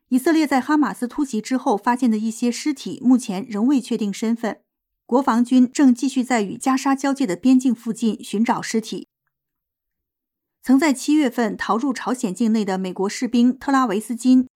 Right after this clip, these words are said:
现在被美军控有逃兵罪、殴打战友、教唆儿童从事色情活动等八项罪行。路透社今天报道，这位二十三岁的士兵九月份从朝鲜拘留所释放后，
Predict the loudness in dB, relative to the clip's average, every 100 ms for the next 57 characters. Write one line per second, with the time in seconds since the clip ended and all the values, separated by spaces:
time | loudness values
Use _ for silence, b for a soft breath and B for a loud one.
0 | _ _ 2 4 2 2 0 -2 0 6
1 | 6 6 4 4 4 -2 -4 0 4 4
2 | 4 -2 -2 _ _ -2 0 -4 -2 0
3 | 0 -4 -8 _ _ 0 0 0 -2 -4
4 | -4 -6 -6 -4 -4 -2 -4 -2 -4 -2
5 | -4 -4 -6 -2 -2 -2 -8 -8 -4 -4
6 | -2 -4 -4 -6 -6 -10 -10 -14 _ _
7 | _ _ _ -4 0 0 0 -2 -2 -2
8 | -2 -2 -4 -6 _ _ _ _ -2 0
9 | 2 0 0 0 0 0 -2 -4 -4 -2
10 | 2 2 0 -6 -2 -2 -2 -4 -6 -6
11 | -4 -4 -4 -4 -4 -4 -2 -2 -2 -6
12 | -6 -6 -4 -4 -2 -4 -4